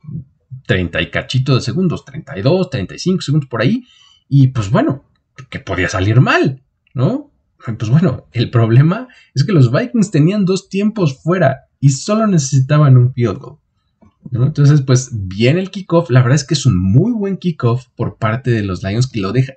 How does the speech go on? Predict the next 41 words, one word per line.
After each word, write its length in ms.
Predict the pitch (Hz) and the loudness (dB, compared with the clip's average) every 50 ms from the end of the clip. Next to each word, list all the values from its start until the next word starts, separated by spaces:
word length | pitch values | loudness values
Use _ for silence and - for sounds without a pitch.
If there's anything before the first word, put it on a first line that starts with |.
| _ _ | _ _
que, 200 | - 104 95 - | -8 -8 -8 -8
que 400 | - 107 95 92 92 - - _ _ | -8 -6 -4 -2 -4 -4 -6 _ _
el 140 | _ 113 110 | _ -6 -4
balón 280 | 101 101 101 117 143 156 | -2 -2 2 2 4 4
llega 180 | 160 165 170 | 4 2 2
a 40 | 165 | 2
la 100 | 143 104 | 2 2
yarda 340 | 98 131 131 147 151 151 135 | 2 2 2 2 2 2 2
uno, 280 | 120 131 160 165 131 95 | 4 4 4 4 2 0
ni 100 | 98 98 | -2 -8
siquiera 320 | - - - - 165 180 | -10 -10 -8 -6 -4 -2
les 120 | 180 151 | -2 0
da 80 | 135 147 | 0 -2
oportunidad 720 | 147 - 131 156 - 151 139 117 104 95 101 110 139 - - _ _ _ _ _ _ _ _ _ | -2 -2 -6 -6 -2 0 2 2 2 0 0 -2 -2 -4 -6 _ _ _ _ _ _ _ _ _
de, 240 | - 127 117 101 98 - | -4 -2 -2 -2 -2 -2
de, 200 | 120 120 - - | -2 -2 -2 -2
de 80 | - 101 | -4 -6
hacer 320 | 90 - - 151 160 156 - - | -6 -2 0 2 2 2 0 -2
touchback 640 | 151 151 147 - - 143 143 147 131 - - _ _ _ _ | -2 0 0 -2 -2 -2 -2 -2 -2 -4 -10 _ _ _ _
y 120 | - 113 107 | -4 -4 -2
ahorrar 400 | 98 - 98 101 147 147 156 170 | -2 -2 -2 0 2 2 4 4
unos 220 | 165 151 135 131 | 4 4 4 2
segundos. 460 | 131 123 123 156 165 147 - - - _ _ _ _ _ _ _ _ _ | 2 2 2 4 2 2 2 -2 -8 _ _ _ _ _ _ _ _ _
Detienen 840 | - 117 113 104 - - - 135 160 180 190 190 185 180 175 180 - _ _ | -2 0 0 0 0 0 2 2 4 4 2 2 0 0 0 -2 -8 _ _
muy 320 | - 117 117 127 143 160 160 | -2 4 4 6 6 4 2
pronto 580 | - - 131 156 170 175 - 139 135 131 131 - | 2 0 2 2 2 2 2 2 2 2 2 -2
al, 340 | - 90 87 85 - - - | -8 -12 -12 -12 -14 -16 -14
al, 180 | - 90 85 82 | -14 -14 -12 -8
el 120 | 101 101 90 | -8 -8 -8
regreso 540 | 87 87 90 92 104 135 170 165 - 180 | -6 -6 -4 0 0 2 0 0 0 0
en 60 | 170 143 | 0 0
la 80 | 104 | 0
yarda 280 | 85 101 110 113 104 87 | -2 -4 -6 -6 -8 -10
dieciocho, 540 | 78 80 - - 165 196 190 - 185 - - | -12 -12 -10 -8 -6 -6 -6 -8 -10 -10 -6
ahí 220 | 104 104 107 120 | -6 -2 2 4
empieza 500 | 127 127 127 - - 214 214 - - 170 | 4 4 4 0 -6 -8 -8 -6 -6 -4
la 100 | - 139 | -4 -4
serie 240 | 131 151 160 147 147 | -4 -2 -2 -2 0
de 80 | 147 | 0
los 180 | 135 135 123 120 | 0 -2 -2 -2
Vikings 500 | 120 - 170 170 - 208 220 214 - _ | -2 -2 -2 -4 -4 -6 -6 -6 -8 _